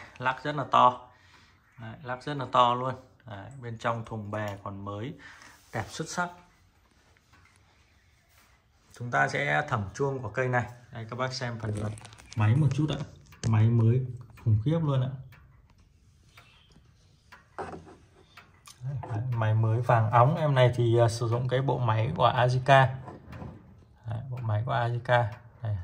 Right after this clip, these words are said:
rất là đẹp. Rất là đẹp, xuất sắc luôn ạ. Đấy, những cái phần, à, gông này nó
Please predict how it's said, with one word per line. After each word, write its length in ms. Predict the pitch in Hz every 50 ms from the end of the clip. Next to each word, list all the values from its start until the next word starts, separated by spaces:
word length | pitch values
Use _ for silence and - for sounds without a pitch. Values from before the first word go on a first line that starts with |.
| - -
rất 120 | 143 135
là 80 | 139 123
đẹp. 240 | 120 120 113 107 - - - - - - - - - - - - - - - _ _ _ - - - - - - - _ _ _ _ _ _ _ _ _ _ - _ _ _ _ - - _ _ - -
Rất 80 | 127 120
là 100 | 117 117
đẹp, 160 | 113 113 107 107
xuất 200 | - - - 151
sắc 280 | - - 170 170 - -
luôn 140 | 135 127 120
ạ. 120 | - - - - - - - - - - - - - - - - - - - - - - - - - - _ _ _ _ - - - - - - - - - - - - - - -
Đấy, 220 | - 110 104 104 110
những 180 | 113 120 123
cái 140 | 127 131 131 127
phần, 260 | - 123 107 107 104 104
à, 120 | 104 107
gông 340 | 107 104 107 127 127 123 123
này 120 | 117 110 107
nó 140 | 107 107